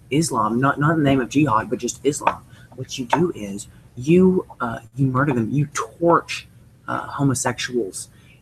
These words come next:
And then, so, so then we, we invite these Muslims, they're not, not, not necessarily radicalized, but we invite them over here. And, uh, that, that was the kind of the, the, the, the dichotomy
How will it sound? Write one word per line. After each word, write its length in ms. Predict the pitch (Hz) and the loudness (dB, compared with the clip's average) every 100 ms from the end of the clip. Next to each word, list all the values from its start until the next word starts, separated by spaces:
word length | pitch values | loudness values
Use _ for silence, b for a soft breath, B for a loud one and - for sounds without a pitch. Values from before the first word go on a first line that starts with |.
| - | 2
And 160 | 151 156 | 4 8
then, 200 | 160 151 | 8 8
so, 180 | 175 | 6
so 180 | 156 170 | 6 6
then 280 | 156 170 160 | 8 8 10
we, 120 | 160 147 | 8 8
we 180 | 151 | 6
invite 300 | 151 143 147 | 6 8 6
these 180 | 143 131 | 6 4
Muslims, 400 | 135 131 120 120 - - | 2 0 0 -6 -6 -8
they're 100 | 190 | 0
not, 180 | 165 156 | 2 4
not, 320 | 156 151 - | 2 0 -2
not 160 | 156 151 | -2 0
necessarily 400 | 143 - 127 117 | -2 -4 -6 -4
radicalized, 640 | 127 170 180 117 107 113 - B B | -2 -2 -2 -6 -8 -8 -16 B B
but 60 | 147 | 0
we 160 | 143 | 0
invite 380 | 131 127 143 143 | 0 -2 -4 -2
them 120 | 147 | -2
over 200 | 131 113 | -2 -4
here. 440 | 110 165 175 113 - - - - - - - - | 4 8 8 6 -2 -16 -20 -20 -20 -20 -20 -2
And, 320 | 143 131 127 | 2 2 2
uh, 220 | 123 113 - - b b | -2 -4 -8 -16 b b
that, 140 | - 160 | 0 4
that 100 | 180 | 6
was 120 | 160 | 4
the 40 | |
kind 260 | - 147 135 | 4 2 2
of 80 | 131 | 2
the, 260 | 127 117 123 | 4 2 0
the, 120 | 135 | 0
the, 400 | 120 - - - - - | 2 0 -4 -16 -20 -8
the 100 | 147 | -4
dichotomy 640 | 139 120 147 151 135 117 | -2 0 2 2 2 -2